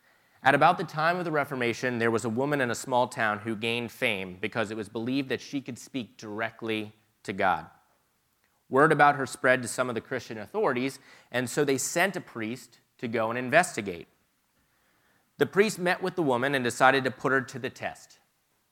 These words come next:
He said, "If you really can communicate with God, then I want you to ask him something for me.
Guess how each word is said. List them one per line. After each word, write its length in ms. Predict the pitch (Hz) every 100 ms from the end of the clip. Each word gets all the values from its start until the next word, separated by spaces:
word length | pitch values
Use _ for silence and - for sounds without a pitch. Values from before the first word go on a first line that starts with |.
| -
He 80 | 123
said, 320 | 151 131 131 -
"If 200 | 147 156
you 200 | 196 254
really 580 | 170 180 240 247 247
can 360 | 220 - 180 180
communicate 560 | 175 156 156 147 151 127
with 140 | 135
God, 240 | 120 110
then 100 | 110
I 60 | 117
want 380 | 120 123 165 165
you 80 | 165
to 140 | 135
ask 320 | 120 139 -
him 140 | 101 82
something 420 | 90 85 95 80
for 220 | - 92
me. 180 | 95 98